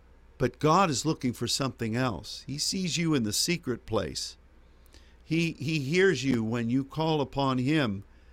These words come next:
and you offer supplication and palal before his throne.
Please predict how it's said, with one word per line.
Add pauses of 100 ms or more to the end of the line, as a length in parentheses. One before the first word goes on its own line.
(380)
and
you
offer (360)
supplication
and (320)
palal (1200)
before
his
throne.